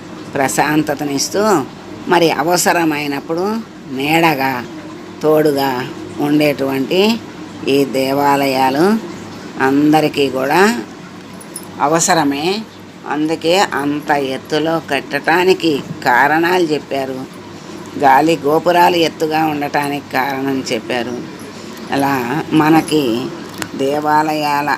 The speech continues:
అవసరం ఏమిటో, వాటి యొక్క పరమార్థం ఏంటో, అర్థం ఏంటో అన్నీ కూడా చక్కగా ఈ దీంట్లో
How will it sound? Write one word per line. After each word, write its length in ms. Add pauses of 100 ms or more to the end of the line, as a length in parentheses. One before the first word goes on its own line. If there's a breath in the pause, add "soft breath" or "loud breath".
(120)
అవసరం 540
ఏమిటో, 540 (800)
వాటి 300
యొక్క 640 (580)
పరమార్థం 760
ఏంటో, 480 (640)
అర్థం 380
ఏంటో 280
అన్నీ 440
కూడా 260
చక్కగా 680 (580)
ఈ 60
దీంట్లో 800